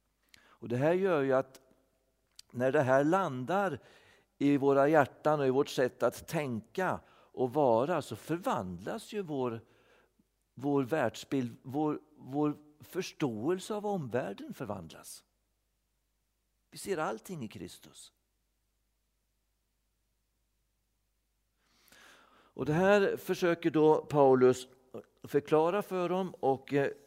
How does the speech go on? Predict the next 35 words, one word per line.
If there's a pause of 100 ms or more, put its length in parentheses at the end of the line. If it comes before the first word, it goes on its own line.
(200)
jag
tror
att,
eh, (1040)
att
han,
eh, (580)
lyckas. (400)
Nu
var
ju
korintierna
var
ju
inte
så
där,
eh, (480)
skolade
i
Gamla
testamentet,
för
det
här
var
ju
mest
hedna
kristna. (640)
Så
att
de
hade
ju